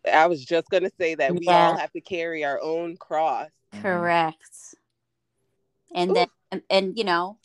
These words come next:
Speaker 2: I mean, they crucified him, so, you know, there's gonna be moments you feel persecuted.
Speaker 3: Well, you're gonna be on that cross. It is
Speaker 2: Yeah.
Speaker 3: you who was on the cross.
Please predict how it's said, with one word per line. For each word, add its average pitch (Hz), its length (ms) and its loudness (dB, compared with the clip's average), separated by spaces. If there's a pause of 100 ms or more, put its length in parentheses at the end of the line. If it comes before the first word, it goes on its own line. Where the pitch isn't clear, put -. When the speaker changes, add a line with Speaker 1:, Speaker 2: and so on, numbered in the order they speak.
Speaker 2:
I 190 100 -4
mean, 226 240 -14 (640)
they 208 100 -12
crucified 240 720 -6
him, 294 420 -4
so, 226 460 -6
you - 120 -18
know, - 420 -10 (140)
there's 302 240 -12
gonna 285 160 -4
be 269 140 -8
moments 254 440 -8
you 247 120 -14
feel - 360 -8
persecuted. 254 960 -4 (520)
Speaker 3:
Well, 127 140 -8
you're 139 260 -10
gonna 156 180 -6
be 143 160 -2
on 135 160 -4
that 123 200 -4
cross. 143 380 0
It - 60 -6
is - 140 0
Speaker 2:
Yeah. 120 300 2
Speaker 3:
you 170 140 -2
who 175 120 -10
was 127 220 -10
on 127 160 -20
the 110 60 -20
cross. - 640 -14